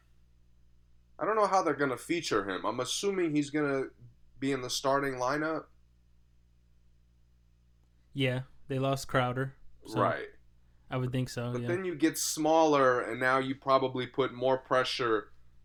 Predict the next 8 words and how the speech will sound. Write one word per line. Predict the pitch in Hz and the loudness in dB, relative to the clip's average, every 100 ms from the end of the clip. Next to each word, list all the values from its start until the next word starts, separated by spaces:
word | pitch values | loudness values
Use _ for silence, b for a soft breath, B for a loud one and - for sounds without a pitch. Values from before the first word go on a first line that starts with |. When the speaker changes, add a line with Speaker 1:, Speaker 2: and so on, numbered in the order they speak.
| - - | -16 -6
Speaker 1:
on | 104 | -4
Duncan | 104 123 127 120 | 4 2 2 -4
Robinson | 107 113 117 120 123 - 127 | 2 6 6 2 -4 -4 -4
to | 135 | -6
become | 131 127 131 | -8 -4 -2
a | 127 | 0
better | 120 127 127 | 2 2 2
defender. | 127 123 127 127 127 143 139 | -2 -4 -2 -2 -2 -2 -4